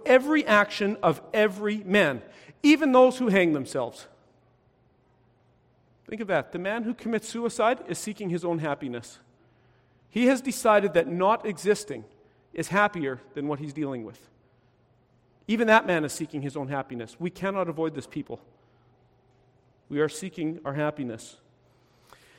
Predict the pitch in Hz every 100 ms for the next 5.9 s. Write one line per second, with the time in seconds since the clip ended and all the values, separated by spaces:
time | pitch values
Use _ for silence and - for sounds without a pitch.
0 | _ _ _ _ _ _ _ _ 220 254
1 | 254 185 220 311 330 349 294 220 190 208
2 | 202 - - 294 247 226 220 185 175 196
3 | 208 208 214 269 302 247 220 233 196 175
4 | 208 - 240 302 254 233 208 220 - 185
5 | 180 208 214 214 - 190 143 - -